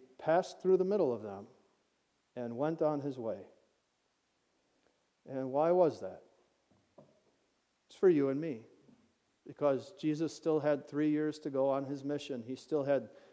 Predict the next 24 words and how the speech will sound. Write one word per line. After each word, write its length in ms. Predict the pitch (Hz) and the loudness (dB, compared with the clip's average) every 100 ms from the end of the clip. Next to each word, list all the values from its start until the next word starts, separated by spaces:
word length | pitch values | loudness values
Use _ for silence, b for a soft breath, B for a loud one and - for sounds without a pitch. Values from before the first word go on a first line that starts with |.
| b | b
three 200 | - 165 | 0 2
more 240 | 175 170 156 | 4 4 4
years 320 | 147 165 147 | 4 4 2
of 180 | 135 - | -2 0
perfect 460 | 175 170 170 - | 0 2 -2 -4
preaching 380 | - 165 165 165 | 0 0 0 -4
and 120 | 147 | -4
teaching 320 | - 170 170 156 | 0 -2 -2 -2
about 260 | 147 143 | 0 0
the 60 | 143 | -4
kingdom 340 | - 160 151 | -8 -6 -4
of 140 | 147 120 | -6 -2
God, 400 | 143 139 135 - b b b _ | 2 2 0 -4 b b b _
three 220 | 175 202 | 10 10
more 260 | 202 190 170 | 12 10 10
years 340 | 170 185 156 | 8 8 6
of 120 | 147 | 2
keeping 320 | - 180 165 | 0 0 0
all 320 | 151 156 180 180 | 4 6 10 10
of 160 | 143 | 8
God's 320 | 156 156 151 | 4 4 4
commandments 500 | - 143 147 143 135 | 0 -4 -2 -2 -4
perfectly 600 | - 175 170 165 - 156 | -4 -2 0 -2 -4 -2
for 200 | 143 139 | -2 -6